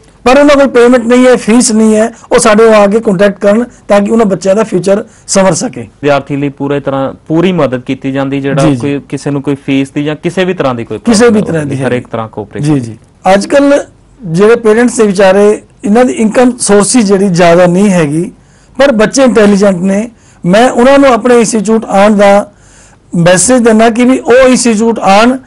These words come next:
Speaker 1: ਤੇ ਆਪਣੀ ਪੜ੍ਹਾਈ ਇੱਥੇ ਸ਼ੁਰੂ ਕਰਨ, ਤਾਂ ਕਿ ਆਪਾਂ ਉਹਨਾਂ ਦੀ ਮਾਲੀ ਹਾਲਤ ਥੋੜ੍ਹੀ ਦੇਖ ਕੇ ਉਹਨਾਂ ਦੀ ਫੀਸ ਦੀ ਕੰਸੈਸ਼ਨ ਵੀ ਕੀਤੀ ਜਾ ਸਕੇ। ਤੇ ਇਹੋ ਜਿਹੇ ਪੇ-, ਜਿਹੜੇ ਸਟੂਡੈਂਟਸ ਨੇ ਸਾਡੇ ਕੋਲ ਆ ਕੇ ਬੈਨੀਫਿਟ ਉਠਾ ਸਕਦੇ ਨੇ,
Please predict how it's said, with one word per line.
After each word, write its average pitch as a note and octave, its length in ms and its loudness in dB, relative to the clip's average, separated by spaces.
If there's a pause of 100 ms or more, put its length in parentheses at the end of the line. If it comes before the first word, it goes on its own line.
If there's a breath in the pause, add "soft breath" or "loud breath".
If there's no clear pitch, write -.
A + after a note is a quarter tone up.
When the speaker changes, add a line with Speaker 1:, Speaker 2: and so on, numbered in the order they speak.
(200 soft breath)
Speaker 1:
ਤੇ A#3 100 2
ਆਪਣੀ A#3 240 2
ਪੜ੍ਹਾਈ G#3+ 280 2
ਇੱਥੇ G3 180 -2
ਸ਼ੁਰੂ G#3 280 0
ਕਰਨ, A3 220 0
ਤਾਂ G#3 220 0
ਕਿ C4+ 240 0
ਆਪਾਂ A3 340 0
ਉਹਨਾਂ A#3+ 260 0
ਦੀ B3+ 320 0 (920 loud breath)
ਮਾਲੀ G#3+ 420 2
ਹਾਲਤ A3 300 2
ਥੋੜ੍ਹੀ G3+ 180 2
ਦੇਖ G#3 260 2
ਕੇ A3+ 100 0
ਉਹਨਾਂ B3 140 4
ਦੀ A#3+ 40 2
ਫੀਸ G#3 300 -2
ਦੀ G#3+ 100 -2
ਕੰਸੈਸ਼ਨ A3 520 -2
ਵੀ F#3+ 100 -4
ਕੀਤੀ F3 220 -8
ਜਾ D#3+ 160 -6
ਸਕੇ। A#2+ 340 -16 (640 soft breath)
ਤੇ A3+ 60 2
ਇਹੋ A#3+ 240 2
ਜਿਹੇ C#4+ 120 2
ਪੇ-, - 260 -6 (200)
ਜਿਹੜੇ G#3 280 0
ਸਟੂਡੈਂਟਸ A3 420 0
ਨੇ G#3+ 200 0 (300 loud breath)
ਸਾਡੇ G3 260 2
ਕੋਲ A#3+ 160 2
ਆ G#3 120 2
ਕੇ G#3+ 140 0
ਬੈਨੀਫਿਟ G3+ 460 0
ਉਠਾ G#3 320 0
ਸਕਦੇ F#3+ 300 -2
ਨੇ, A#3 200 -2